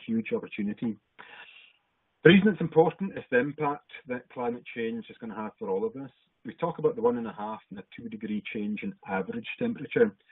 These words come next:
but if you look into the data and see the impact that that could have on,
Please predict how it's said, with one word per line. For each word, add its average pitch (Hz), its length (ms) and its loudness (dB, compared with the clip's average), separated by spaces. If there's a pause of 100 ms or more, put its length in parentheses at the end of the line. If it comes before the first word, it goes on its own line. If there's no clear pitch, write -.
(360)
but 104 100 0
if 104 80 0
you 110 80 0
look 151 140 4
into 156 180 0
the 110 180 6
data 117 520 0
and - 180 -2 (140)
see 233 340 0
the 196 300 0
impact 120 420 -2
that 104 140 -6
that 107 180 -4
could 113 140 -12
have 104 340 -2 (680)
on, 120 500 8